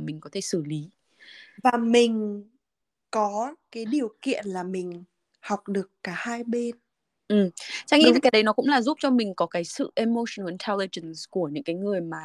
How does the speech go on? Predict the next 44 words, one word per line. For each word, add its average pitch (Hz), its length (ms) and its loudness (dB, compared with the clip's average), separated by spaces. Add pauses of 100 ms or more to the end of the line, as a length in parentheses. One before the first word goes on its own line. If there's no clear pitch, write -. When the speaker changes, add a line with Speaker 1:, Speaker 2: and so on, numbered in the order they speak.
(140)
Speaker 1:
nửa 160 260 2
Tây, 190 200 6
nửa 175 140 -2
Nạc, 151 240 -2
nửa 156 60 -4
Mỡ 151 180 -2
của 202 120 -2
mình 156 200 -6
nó 147 120 -12
cũng - 100 -8
sẽ 214 320 0 (500)
cao 226 220 4
hơn 208 500 -2 (120)
những 190 300 -4
cái 156 240 -2
người 196 300 -2
mà 156 220 -4 (320)
chỉ 180 220 0
ở 143 60 -4
một 147 140 -4
bên 196 220 4
thôi. 196 140 -6 (380)
Thì 165 160 -2
khi 208 160 2
Speaker 2:
Ừ. 208 60 6
Speaker 1:
mà 170 140 2
cái 156 80 -4
compassion - 640 0
của - 120 -8
mình 156 260 -4
lớn, 160 320 0 (400)
tức 226 80 2
là 226 60 4
mình 170 220 -2 (100)
có 151 80 -2
cái 170 120 -2
cơ 214 120 -6
hội 220 200 2
va 190 160 2
chạm - 240 0
ấy, - 120 -6 (160)
thì 165 180 -8
cái 160 240 -6
E-, 214 100 4